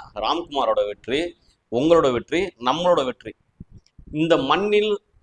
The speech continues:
நமக்காக வந்து உயிர் நீத்த மாவீரர்களுக்கான வெற்றி. இதை தடுக்கணும் அப்படின்னு சொல்லிட்டு ஒரு கூட்டம் வந்து மிக அழகா வந்து வேலை செய்யுது. இப்ப வந்து ராஜீவ் காந்திலாம் வந்து பாத்தீங்கன்னு வச்சுக்கோங்க, அண்ணன் சீமானை வந்து திட்டுறதே கிடையாது, அண்ணன் சீமானை விமர்சிக்கிறதே கிடையாது.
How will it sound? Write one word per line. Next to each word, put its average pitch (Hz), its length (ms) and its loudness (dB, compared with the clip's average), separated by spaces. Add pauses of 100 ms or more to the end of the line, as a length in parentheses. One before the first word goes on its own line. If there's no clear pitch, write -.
(460)
நமக்காக 175 540 2
வந்து 180 180 0
உயிர் 185 240 0
நீத்த 175 240 -2 (360)
மாவீரர்களுக்கான 156 800 2
வெற்றி. 113 280 -18 (600)
இதை 170 220 2
தடுக்கணும் 214 600 2
அப்படின்னு 160 280 -2
சொல்லிட்டு 120 380 -4 (360)
ஒரு 139 240 2
கூட்டம் 202 360 0
வந்து 131 300 -4
மிக 151 260 -2
அழகா 180 360 4
வந்து 147 200 -4
வேலை 139 180 -2
செய்யுது. 104 340 -8 (580)
இப்ப 170 140 -4
வந்து 208 160 2
ராஜீவ் 214 320 0
காந்திலாம் 196 320 0
வந்து 185 160 -12
பாத்தீங்கன்னு 175 320 -4
வச்சுக்கோங்க, 143 300 -10
அண்ணன் 156 240 -14
சீமானை 180 280 -4
வந்து 165 160 -8
திட்டுறதே 170 340 -2
கிடையாது, 139 340 -2 (360)
அண்ணன் 165 240 0
சீமானை 175 300 -2
விமர்சிக்கிறதே 165 540 -2
கிடையாது. 139 340 -2